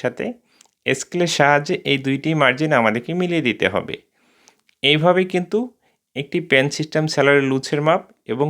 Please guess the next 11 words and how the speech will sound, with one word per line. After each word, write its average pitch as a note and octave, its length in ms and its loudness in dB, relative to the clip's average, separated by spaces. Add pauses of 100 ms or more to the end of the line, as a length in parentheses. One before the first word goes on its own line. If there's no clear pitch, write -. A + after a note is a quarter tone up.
কোমরের C#3 380 4
মাপটি D3+ 300 0
নিতে B2 240 -2
হবে। F#2 260 -6 (540)
তাহলে C#3+ 360 0
দেখবেন F3+ 300 -4
যার C3+ 220 4
জন্য C#3+ 180 0
তৈরি C3 320 0
করবেন C3+ 360 -2 (580)
পারফেক্টলিভাবে D#3 840 0